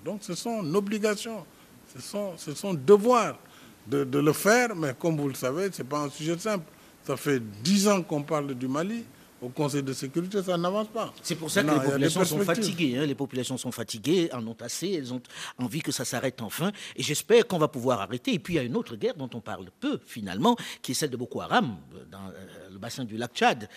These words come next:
Speaker 2: On en, on en parle peu, qui touche encore le Niger sur ce coup-là. Euh, qui, malheureusement, le Niger est touché de part en part dans cette histoire. En tout cas, on vous souhaite bon courage dans cette,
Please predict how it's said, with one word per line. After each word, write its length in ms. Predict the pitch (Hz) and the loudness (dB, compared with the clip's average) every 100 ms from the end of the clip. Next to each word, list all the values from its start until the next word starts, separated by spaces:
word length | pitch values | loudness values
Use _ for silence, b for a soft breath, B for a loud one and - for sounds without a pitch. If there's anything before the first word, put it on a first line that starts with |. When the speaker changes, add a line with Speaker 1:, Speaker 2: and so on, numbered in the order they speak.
| B - | B -6
Speaker 2:
On 100 | 123 | -4
en, 100 | 113 - | -4 -4
on 140 | 156 131 | -2 0
en 80 | |
parle 180 | 104 131 | 2 0
peu, 240 | 123 240 285 | 2 0 0
qui 160 | 165 | -4
touche 240 | - 233 151 | -2 0 2
encore 260 | 123 233 | 2 2
le 100 | 139 | 2
Niger 340 | 131 113 135 - | -2 0 -2 -2
sur 180 | 110 | -8
ce 120 | - 117 | -10 -10
coup-là. 380 | - 110 87 B B B B - | -8 -6 -8 B B B B -14
Euh, 80 | - - | -12 -6
qui, 80 | 123 | 2
malheureusement, 540 | 147 139 139 131 143 | 4 6 4 0 0
le 140 | 147 | 2
Niger 340 | 143 156 175 170 | 2 4 6 4
est 60 | |
touché 320 | 156 170 - 160 | 0 -2 0 0
de 80 | |
part 220 | 139 147 - | 4 4 4
en 80 | 131 | -2
part 300 | 151 147 - B B - | 2 2 0 B B -4
dans 140 | 131 | -2
cette 220 | 127 147 143 | 0 -2 -2
histoire. 440 | - 127 113 98 B B - - | 0 2 2 0 B B -16 -6
En 260 | 175 202 180 | -4 -2 -2
tout 120 | 180 | 0
cas, 100 | 175 | 0
on 40 | |
vous 100 | 151 | 0
souhaite 180 | 151 165 | 2 2
bon 140 | 143 156 | 0 0
courage 420 | 143 151 165 123 | 4 6 6 2
dans 120 | 127 | -6
cette, 280 | - 139 | -4 -6